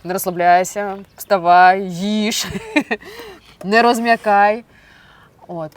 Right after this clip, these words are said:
А от скільки сльоз ви пролили, напевне, це ніхто не зможе порахувати.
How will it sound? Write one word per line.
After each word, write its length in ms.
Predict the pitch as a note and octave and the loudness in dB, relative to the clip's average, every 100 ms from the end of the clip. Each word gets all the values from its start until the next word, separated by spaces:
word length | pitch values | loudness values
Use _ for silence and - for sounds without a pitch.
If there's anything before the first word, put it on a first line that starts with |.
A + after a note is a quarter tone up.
| - | -8
А 160 | F3 | -6
от 160 | F3+ F3 | -6 -8
скільки 440 | - F#3+ E3 - | -14 -18 -18 -18
сльоз 380 | E3 F3+ E3+ - G#3 | -18 -16 -16 -16 -16
ви 100 | C4+ | -14
пролили, 520 | G3 D#3+ D3+ D3 C#3 _ _ _ _ _ D#3 | -12 -12 -14 -18 -20 _ _ _ _ _ -20
напевне, 760 | D3+ F#3 G#3 F#3+ E3+ D#3+ D#3+ - D#3+ _ _ _ | -16 -12 -10 -10 -10 -12 -14 -20 -20 _ _ _
це 200 | - G3 | -16 -14
ніхто 280 | F3+ D3+ C#3 | -12 -14 -20
не 120 | C#3 | -20
зможе 300 | C3+ C#3 C#3 _ | -20 -20 -20 _
порахувати. 640 | D3+ C#3+ _ - C#3+ - | -20 -20 _ -20 -20 -20